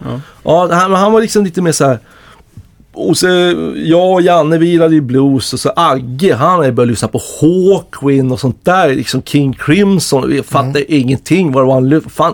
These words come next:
Speaker 2: är det för någonting du lyssnar på? Låter ju, stämmer de gitarrerna? Vad gör de liksom? Ja. Så att... Eh, Råg i ryggen blev ju då, för att alla skulle gilla det, då var vi tvungna att skriva låtar så att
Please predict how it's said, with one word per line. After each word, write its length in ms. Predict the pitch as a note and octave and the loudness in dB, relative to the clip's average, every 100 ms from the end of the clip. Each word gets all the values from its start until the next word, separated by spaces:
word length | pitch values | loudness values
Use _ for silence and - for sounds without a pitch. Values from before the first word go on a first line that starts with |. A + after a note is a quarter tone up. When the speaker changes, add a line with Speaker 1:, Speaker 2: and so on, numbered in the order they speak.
| - | -6
Speaker 2:
är 260 | - E3 G#3+ | -6 0 2
det 60 | |
för 120 | - C#3 | 0 -4
någonting 160 | C3 | -4
du 80 | C3 | -2
lyssnar 540 | C3+ F3+ - - F#3 | 0 -2 -4 -4 -2
på? 160 | E3 C3+ | -2 0
Låter 300 | D3+ D#3+ E3+ | 2 2 -2
ju, 300 | D3+ D#3 D#3 | -2 -2 -2
stämmer 580 | - - E3+ G#3+ G#3+ F#3 | -4 -2 0 2 2 2
de 80 | D3+ | 0
gitarrerna? 420 | C#3+ F#3 A3 D#3 | 0 0 0 0
Vad 120 | C3+ | -2
gör 360 | B2 F#3+ A#3+ D#3 | 2 4 4 2
de 140 | B2+ | -4
liksom? 300 | - - - - - - - _ _ - - - - - | -12 -18 -20 -20 -20 -20 -20 _ _ -20 -20 -20 -20 -4
Ja. 340 | C#3 D#3+ E3+ - - - - - - - - - - _ - - | 0 0 0 -8 -20 -20 -20 -20 -20 -20 -20 -20 -20 _ -4 -2
Så 160 | - | 0
att... 200 | G#3+ G#3 | -2 0
Eh, 380 | G#3 G3 G3 F#3+ - _ _ _ - _ _ _ _ _ _ _ _ _ _ | 0 0 0 -2 -6 _ _ _ -20 _ _ _ _ _ _ _ _ _ _
Råg 320 | E3 G3+ A#3+ A3+ | 0 2 2 2
i 60 | |
ryggen 480 | G#3+ B3 A#3 A3+ A#3+ | 2 2 0 0 0
blev 260 | F3+ F3+ F3+ | 2 2 2
ju 80 | |
då, 340 | D#3+ C#3+ D3 - _ _ | 2 4 2 0 _ _
för 100 | F#3 | -4
att 80 | F3+ | -2
alla 300 | A#3 A3 D#3 | -2 0 0
skulle 180 | D3+ F#3 | -2 -2
gilla 500 | G3+ C4 C3+ E3 D4 | 2 2 2 2 4
det, 140 | C4 | 2
då 100 | C3 | 2
var 120 | D3+ G#3+ | 2 2
vi 120 | C4 | 0
tvungna 260 | - C4 | 2 2
att 60 | D#3 | 2
skriva 300 | - A3+ E3 | 0 0 2
låtar 560 | D3 B3 F#3+ C3 - C4+ | 2 2 2 0 0 0
så 80 | |
att 180 | A3+ - | -2 -4